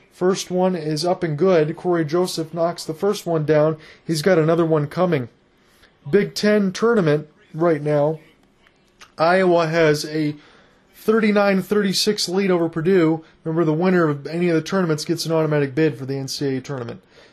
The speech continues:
Twelve of fourteen of the Pistons shooting free throws. See if they can make it thirteen of fifteen if Corey Joseph knocks this one down. He does. So it gives the Pistons, once again, an eleven-point lead. They're up sixty-seven fifty-six on the Clippers.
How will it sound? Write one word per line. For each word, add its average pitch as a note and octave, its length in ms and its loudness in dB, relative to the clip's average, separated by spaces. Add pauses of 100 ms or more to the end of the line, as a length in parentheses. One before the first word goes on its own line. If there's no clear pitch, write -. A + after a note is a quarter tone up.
(140)
Twelve F#3 340 2
of F3+ 140 -4
fourteen G3+ 420 -2
of F3+ 100 0
the D#3 80 -4
Pistons F3 400 -4
shooting F3 280 -8
free F#3+ 180 -2
throws. D#3+ 340 0
See F3+ 80 -4
if D3+ 60 -10
they D#3+ 100 -2
can D#3 120 -6
make D#3+ 140 -2
it D3+ 80 -4
thirteen D#3+ 380 -6
of C#3 80 -8
fifteen F3 440 -2
if A#2+ 120 -12
Corey D#3 240 -2
Joseph D3+ 480 -4
knocks C#3+ 280 -6
this C#3+ 200 -10
one C3 180 -8
down. C3 360 -2 (840)
He D#3 100 -4
does. D#3 540 0 (340)
So D#3+ 240 2
it D#3 80 2
gives F3 220 2
the F3+ 80 2
Pistons, F3+ 480 -2
once F3+ 260 0
again, F3+ 300 0
an D3+ 80 0
eleven-point D3+ 920 0
lead. C3+ 320 -8 (280)
They're D3 140 2
up E3 160 0
sixty-seven G3 800 0
fifty-six F#3 640 -2
on E3 160 -2
the D3+ 200 -2
Clippers. D3 680 -2